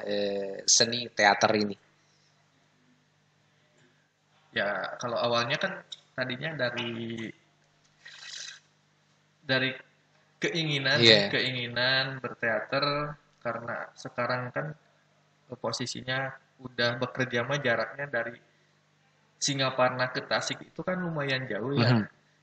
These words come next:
Speaker 2: Waktu dua ribu delapan belas saya memang <clears throat> Dulu itu pas waktu sekolah itu masih normal, di sekolah pulang jam tiga, langsung berangkat ke Tasik, latihan di Ngaos.
Speaker 1: Hmm.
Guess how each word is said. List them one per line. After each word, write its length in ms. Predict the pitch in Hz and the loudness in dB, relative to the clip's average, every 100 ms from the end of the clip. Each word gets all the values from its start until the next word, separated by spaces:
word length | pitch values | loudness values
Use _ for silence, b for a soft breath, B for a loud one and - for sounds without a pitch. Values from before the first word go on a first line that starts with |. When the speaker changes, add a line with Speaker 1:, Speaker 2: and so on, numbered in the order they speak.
| _ _ _ _ _ - | _ _ _ _ _ -8
Speaker 2:
Waktu 240 | 120 - | -8 -4
dua 160 | 120 120 | -2 0
ribu 160 | 120 | 0
delapan 320 | 123 120 117 | 0 0 -2
belas 240 | 120 165 139 | 0 0 0
saya 160 | 139 | -4
memang 400 | 160 127 151 170 - _ _ - | -4 -4 -4 -4 -10 _ _ 0
<clears throat> 400 | 185 160 120 _ _ _ _ _ - B B B B _ _ 123 | 2 2 -2 _ _ _ _ _ -18 B B B B _ _ -8
Dulu 160 | 135 | -4
itu 180 | 151 - 175 | -4 -4 -2
pas 160 | 139 139 - 139 | 0 2 2 0
waktu 440 | 127 131 - 135 131 131 131 127 127 | 0 -2 -8 -8 -6 -4 -4 -6 -8
sekolah 320 | - 139 131 | -8 -4 -2
itu 120 | 131 160 | -2 -4
masih 640 | 147 - 135 131 131 135 131 | -4 -2 -4 -2 -4 -6 -4
normal, 480 | 120 123 139 139 110 | -4 -2 0 -2 -4
di 80 | - | -8
sekolah 400 | - 120 117 120 - | -10 -8 -8 -8 -10
pulang 240 | - 123 131 | -4 -2 0
jam 320 | 127 127 127 - | 0 0 0 -8
tiga, 640 | 127 - 143 151 - - - _ _ | -8 2 4 6 2 -6 -16 _ _
langsung 400 | - 117 - 151 151 156 - | -10 -8 -6 -4 -4 -6 -4
berangkat 480 | 117 117 131 - - | -4 -2 -4 -4 -8
ke 80 | |
Tasik, 400 | 117 117 - 151 | -6 -6 -4 -6
latihan 320 | 123 113 - 127 | -4 -6 -4 -4
di 160 | 123 | -4
Ngaos. 560 | 117 110 117 117 120 - | -16 -20 -18 -16 -18 -6
Speaker 1:
Hmm. 320 | 117 107 95 | -2 0 -2